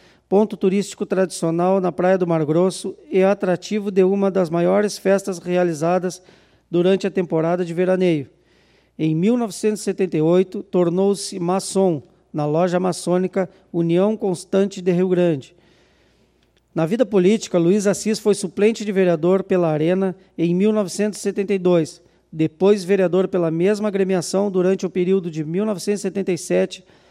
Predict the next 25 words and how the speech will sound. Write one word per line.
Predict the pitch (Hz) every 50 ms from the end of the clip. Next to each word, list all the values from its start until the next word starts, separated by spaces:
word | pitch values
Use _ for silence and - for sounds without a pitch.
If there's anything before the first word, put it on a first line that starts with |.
| _ _ -
até | 165 160 - - 180 180
mil | 170 170 180 196 208 208 208 - -
novecentos | 196 180 175 160 151 - - 185 190 165 160
e |
oitenta | 185 180 - 185 185 180 190
e | 185
dois. | 165 165 156 147 139 - - - _ _ _ _ _ _ _ _ _ _ _ _ _ _ _ _
Pela | - 170 170 180 180
ilustre | 185 196 233 233 - - -
passagem, | 220 - 185 160 - - 180 185 202 190 170 165 147 - _ _ _ _ _ _ _ _ _
foi | _ _ - 180 202 208
homena-, | 208 208 202 196 196 -
homenageado | - 190 175 180 180 180 180 160 151 175 185 180 175
pela | - 190 175 165
Câmara | 160 - 190 185 185 185 185 170
de | 160 156
Vereadores | 147 160 156 165 156 147 165 175 185 180 165
em | 180 175
sessão | - 175 165 - - 190 190
solene | - - 175 165 160 165 170 175 180
pelos | 175 - 185 175 175 151
reve-, | 143 175 175 170 175 175 - -
relevantes | 156 170 202 220 208 170 165 202 220 - -
serviços | - 208 185 170 156 208 214 - -
prestados | - - 202 190 - - - 180 180 185 - - -